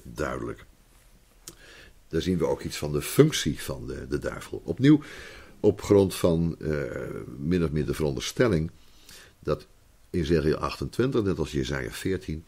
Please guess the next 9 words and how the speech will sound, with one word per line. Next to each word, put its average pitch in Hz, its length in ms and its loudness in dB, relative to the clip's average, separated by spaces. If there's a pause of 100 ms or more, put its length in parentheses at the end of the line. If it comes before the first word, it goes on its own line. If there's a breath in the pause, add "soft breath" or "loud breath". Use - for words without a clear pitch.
(320 loud breath)
de - 160 -12
koning, 147 480 8 (720 soft breath)
in 65 180 -6
Ezekiel 64 600 -2
de - 100 -10
koning 60 360 -6
van 62 280 -8
Tyrus, 95 560 0 (340 loud breath)
de 71 200 -6